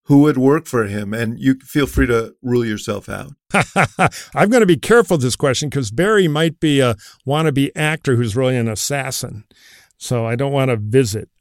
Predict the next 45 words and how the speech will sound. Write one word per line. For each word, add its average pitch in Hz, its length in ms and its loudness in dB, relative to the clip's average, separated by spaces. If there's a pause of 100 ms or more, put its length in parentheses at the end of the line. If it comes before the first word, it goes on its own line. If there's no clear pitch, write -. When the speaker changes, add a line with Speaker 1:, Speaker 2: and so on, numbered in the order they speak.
Speaker 2:
Uh, 127 380 2
no, 180 280 6
it's 165 120 2
a 208 40 0
good 214 220 -2
question. 143 520 0 (400)
A, - 180 0
a 180 80 0
lot 240 380 2
of 220 100 2
the 165 200 2 (300)
Trump 165 340 0
people 151 300 2
kinda 135 280 -2
went 131 280 0
along 135 640 0 (260)
on 127 160 -4
a 117 60 -6
career 123 480 0
basis. 131 720 -4 (520)
Uh, 117 360 0
and 131 200 -2
now 147 200 0
there 127 200 0
is 139 240 -2
some 123 260 -4
regrets. 113 480 -4
They've 123 160 -2
also 131 300 0
seen 127 200 -2
it 113 60 -4
may 117 160 0
not 120 320 -4
be 139 100 0
the 127 120 -2
greatest 127 420 -2
career 127 320 -2
move. 127 260 0
And 131 140 -8
I 170 80 -2
think 185 200 -4
there 156 80 -2
are - 20 -8
gonna 135 180 -2
be 123 160 -4